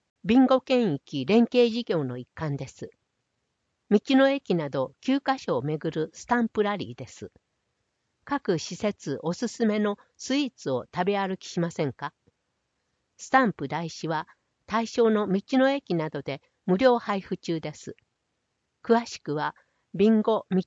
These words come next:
の駅スタンプラリーで検索。期間、十二月十日日曜日まで。場所、一、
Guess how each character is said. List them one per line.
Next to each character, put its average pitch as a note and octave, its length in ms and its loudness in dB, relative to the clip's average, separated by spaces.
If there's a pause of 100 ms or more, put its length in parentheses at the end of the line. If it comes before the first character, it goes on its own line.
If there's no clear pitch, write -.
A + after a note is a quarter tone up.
(140)
の A#3 180 2
駅 A#3+ 460 -8
ス - 140 -20
タ B3 140 4
ン A#3+ 80 2
プ B3 140 -2
ラ A#3+ 140 2
リ D3+ 160 -6
ー - 20 -8
で A#2 140 -10
検 C3 260 -10
索。 - 360 -16 (960)
期 E3+ 100 -12
間、 F#3 380 -4 (380)
十 A#3+ 180 2
二 C4 160 4
月 G3 300 -6
十 F3 180 0
日 D#3 280 -6
日 F3 340 0
曜 A3+ 120 2
日 C3+ 160 -4
ま B2 140 -6
で。 - 180 -16 (880)
場 D#3+ 140 -6
所、 - 300 -6 (500)
一、 F3 400 -6